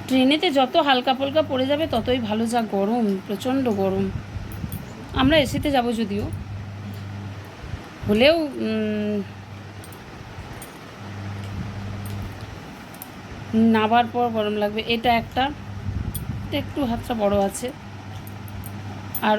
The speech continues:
ওই একই রকম, ওটা রেড, এটা ব্লু, খুব সুন্দর, এই দুটো খুব সুন্দর হয়েছে। আর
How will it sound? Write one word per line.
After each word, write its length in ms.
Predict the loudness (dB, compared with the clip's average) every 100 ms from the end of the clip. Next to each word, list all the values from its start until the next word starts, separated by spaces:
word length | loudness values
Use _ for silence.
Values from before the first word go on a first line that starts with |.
| 2
ওই 120 | 2 4
একই 320 | 4 2 2
রকম, 300 | 0 2 2 2 0 -8 -8
ওটা 180 | 0 0
রেড, 260 | 2 2 2
এটা 180 | 0 0
ব্লু, 260 | 0 0 -2 -6 -12 -10
খুব 100 | -10 -8 0
সুন্দর, 320 | 2 4 4
এই 140 | 4 2
দুটো 220 | -2 -4 -6 -4
খুব 120 | -6 -6 -2
সুন্দর 300 | 0 2 2
হয়েছে। 320 | 2 -2 -6 -8 -8 -10 -14 -14 -14 -16 -16 -16 -16 -16 -16 -14 -10 -8 -8 -8 -8 -8 -8 -8 -8 0
আর 440 | 4 6 6 4